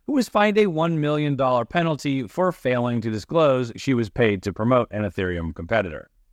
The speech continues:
Bankrupt crypto lender Genesis reached an agreement with the collapsed hedge fund Three Arrows Capital, also known as three A C,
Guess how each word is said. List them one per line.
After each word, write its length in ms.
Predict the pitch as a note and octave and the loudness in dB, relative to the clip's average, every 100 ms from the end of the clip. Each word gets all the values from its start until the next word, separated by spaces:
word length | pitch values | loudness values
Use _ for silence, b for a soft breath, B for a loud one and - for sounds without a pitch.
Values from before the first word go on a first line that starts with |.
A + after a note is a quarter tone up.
| _ - _ | _ -20 _
Bankrupt 420 | F#3+ G#3+ B3+ G#3+ - | 0 2 2 0 -2
crypto 300 | F#3+ - C#3+ | -2 0 0
lender 300 | B2+ A#2 A#2 | 0 -2 -2
Genesis 600 | E3 G3 D#3+ A#2 G2 - | 0 0 0 -4 -6 -6
reached 360 | A#2+ E3 - - | -2 -2 -2 -6
an 80 | E3 | -6
agreement 440 | D#3 A#3 A3 B2 | -2 2 2 2
with 160 | A#2 A#2 | -4 -6
the 100 | - | -10
collapsed 500 | - C#3 D#3 - - | -2 0 0 -4 -12
hedge 280 | - D#3 B2 | 0 0 -2
fund 400 | - B2 A2+ A2 _ | -2 0 0 -4 _
Three 360 | - D3 D3+ | -4 -2 -2
Arrows 340 | B2+ B2+ A#2 A2 | 0 0 0 -4
Capital, 560 | - C3+ B2+ A#2+ G#2 | -4 -2 -2 -2 -2
also 340 | - A2+ A#2 B2+ | 0 -2 -2 -2
known 200 | A#2+ A#2+ | 0 0
as 240 | A2+ G#2+ | -2 -6
three 300 | - G#2+ G#2 | -6 -4 -2
A 200 | G2 G2 | -2 -4
C, 400 | - F#3 D3+ C3 | -4 -2 -2 -4